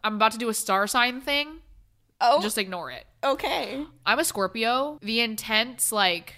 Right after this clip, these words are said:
Speaker 1: straightforward, like,
Speaker 2: Oh,
Speaker 1: ah,
Speaker 2: yeah,
Speaker 1: type of
Speaker 2: that's true.
Speaker 1: personality, that's me.
Speaker 2: Absolutely.
Speaker 1: So I feel like that comes off sometimes and people are like, "Whoa." But
Speaker 2: Yeah.
Speaker 1: that's just who I am.
Speaker 2: Yeah.
Speaker 1: So today we're gonna be talking about having one brain cell and how there's things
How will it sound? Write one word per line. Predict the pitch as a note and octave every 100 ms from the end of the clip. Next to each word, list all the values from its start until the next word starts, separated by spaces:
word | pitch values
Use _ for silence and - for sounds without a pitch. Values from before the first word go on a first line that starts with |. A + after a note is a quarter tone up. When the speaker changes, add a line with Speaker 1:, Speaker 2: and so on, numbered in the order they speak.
| - - - - A3 A3+
Speaker 1:
straightforward, | - - - - G#3 A3 G#3+ A3 A3 G#3+ -
like, | G3+ F3+ - -
Speaker 2:
Oh, |
Speaker 1:
ah, | F3+ C4 C4 C4
Speaker 2:
yeah, |
Speaker 1:
type | F3
of | A#3+
Speaker 2:
that's | A3+
true. | A3+
Speaker 1:
personality, | A3 F#3+ G3 A3
that's | F#3+ E3 -
me. | - - _ _ _ -
Speaker 2:
Absolutely. | - - - -
Speaker 1:
So | - G#3
I |
feel | G3+ G#3+
like | G3+ F#3+ -
that | F3+
comes | - F#3+
off | F#3 F#3
sometimes | G3 G#3+ G3+
and |
people | F#3+ F3+
are |
like, | E3+
"Whoa." | D#3 D#3 F#2+ - _ _ _ _ -
But | F#3+ F#3 E3+
Speaker 2:
Yeah. | -
Speaker 1:
that's | F3+ -
just | F3+
who | G3
I | E3+
am. | D#3 D#3 - _ _ _ _
Speaker 2:
Yeah. | G3 E3+ -
Speaker 1:
So | -
today | A#3 C#4
we're | F4
gonna | F#4 F#4
be |
talking | F4+ B3 A#3 A3+
about | G#3 F#3+ F#3+ - - - _ _ _ _ _
having | - G3+ G3
one | F3+ F3
brain | D#3+ D3 F3
cell | - - G#3 - _ - - -
and | A3 G#3+
how | G#3+ G#3 G#3 G#3 G3+ -
there's | A3 A3+
things | - C4+ D#4+ F#4+ F4